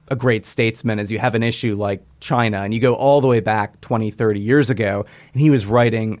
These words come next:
op-eds in the New York Times saying, "Whoa, whoa, whoa, you know, China should not enter the World Trade Organization. Um, you know, I know what their,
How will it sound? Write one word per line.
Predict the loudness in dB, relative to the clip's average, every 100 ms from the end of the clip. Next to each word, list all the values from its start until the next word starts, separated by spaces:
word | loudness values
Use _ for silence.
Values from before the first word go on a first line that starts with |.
| -4
op-eds | -2 0 0 0 -2 -8 -4
in | 2
the | 4
New | 6
York | 6 4 0
Times | 0 0 0 -6 -2
saying, | 0 2
"Whoa, | 4 6
whoa, | 6
whoa, | 4 2
you | -2
know, | -4 -6 -10 -4
China | 2 4 2
should | 2 2
not | 4 2
enter | 2 2
the | 0
World | 0 0
Trade | 0 0 2
Organization. | 0 -2 -4 -4 -4 -4 -6 -6 -8 -14 _ -2
Um, | 2 4 4
you | 2 2
know, | 2
I | 2
know | 4 4
what | 4 0 2
their, | 4 4 2